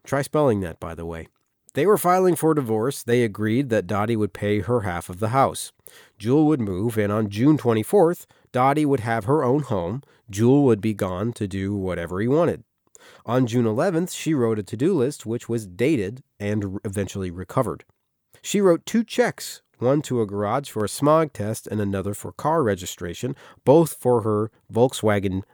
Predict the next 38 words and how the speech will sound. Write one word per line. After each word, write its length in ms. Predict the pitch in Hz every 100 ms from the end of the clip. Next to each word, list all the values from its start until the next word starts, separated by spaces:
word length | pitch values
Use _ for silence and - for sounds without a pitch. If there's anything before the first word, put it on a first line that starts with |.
| -
that 160 | 98
would, 300 | 95 92 - -
uh, 60 | 92
eventually 440 | 87 98 92 90
be 120 | 87
found 440 | 85 - 80 78 80
at 100 | 85
the 80 | 90
bart 320 | - 80 80
station. 460 | - - 98 - - _ _ _ _ _ _ _ -
The 80 | 165
next 220 | 233 -
day, 200 | 160 180
Jewel 320 | 123 160 143
allegedly 420 | 123 131 110 110
drove 380 | 98 101 101 117
Dottie 360 | 98 82 95 113
to 180 | -
the 80 | 120
bart 260 | 143 185 208
station, 360 | 95 85 62 - _ _
her 200 | 120 135
carrying 380 | 139 113 107 117
her 120 | 120
bag 380 | 113 92 98 123
full 200 | - 98
of 120 | 104
everything 480 | - 92 104 95 98
she 180 | - 117
thought 320 | - 92 101
she 200 | - 107
could 180 | - 104
need, 320 | 147 131 127
including 560 | 110 107 - 104 101 98
a 140 | 85
bee 300 | 85 110 175
sting 440 | 160 - 98 82 80
kit 320 | - 110 -